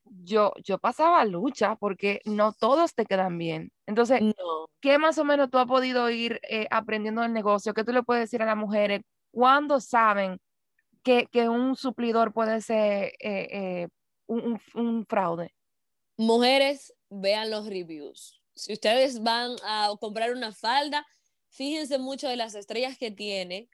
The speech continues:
Speaker 2: porque aunque mucha gente diga, "Ay, no, hay gente que, que comenta ahí por comentar", no. Los reviews, las, las fotos que
Speaker 1: Los
Speaker 2: publican,
Speaker 1: reviews con
Speaker 2: porque hay muchas
Speaker 1: fotos,
Speaker 2: chicas
Speaker 1: ¿no?
Speaker 2: que, claro, las chicas que publican sus fotos con los reviews, eh, la mayoría,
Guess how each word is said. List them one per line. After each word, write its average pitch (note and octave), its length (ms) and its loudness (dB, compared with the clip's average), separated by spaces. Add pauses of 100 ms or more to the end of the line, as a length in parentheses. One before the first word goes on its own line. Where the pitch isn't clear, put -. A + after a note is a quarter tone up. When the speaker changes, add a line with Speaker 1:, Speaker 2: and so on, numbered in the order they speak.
(120)
Speaker 2:
porque G#3+ 280 -6
aunque A3+ 260 -4
mucha A3+ 220 -8
gente C4+ 160 -4
diga, C4 220 -4
"Ay, G#4+ 160 -6 (240)
no, C#4+ 80 -8
hay D4 140 -4
gente D#4+ 220 -8
que, D#4 380 -8
que C#4 220 -8
comenta C4 500 -2
ahí A#3 240 -2
por G#3+ 220 -6
comentar", F#3 500 -6
no. F3+ 280 -2 (520)
Los B3 240 6
reviews, C4+ 580 2
las, A#3 520 0 (160)
las A3+ 340 -2
fotos B3 600 2
que G#3+ 140 -4
Speaker 1:
Los F#3+ 40 -8
Speaker 2:
publican, G#3 280 -2
Speaker 1:
reviews F#3+ 160 -2
con G3+ 100 0
Speaker 2:
porque G3 100 -6
hay F#3+ 60 -2
muchas F#3+ 220 2
Speaker 1:
fotos, F#3+ 80 -6
Speaker 2:
chicas A#3 240 2
Speaker 1:
¿no? G3+ 40 -10
Speaker 2:
que, A3 180 -2 (180)
claro, G#3+ 420 2
las G3 220 -2
chicas G#3 380 -8
que G#3+ 120 -10
publican G3 460 -4
sus G3 300 -8
fotos G3 480 -2 (260)
con F#3+ 180 4
los G3 140 4
reviews, G3+ 340 6 (320)
eh, A#3 400 4
la B3 320 4
mayoría, B3 680 -4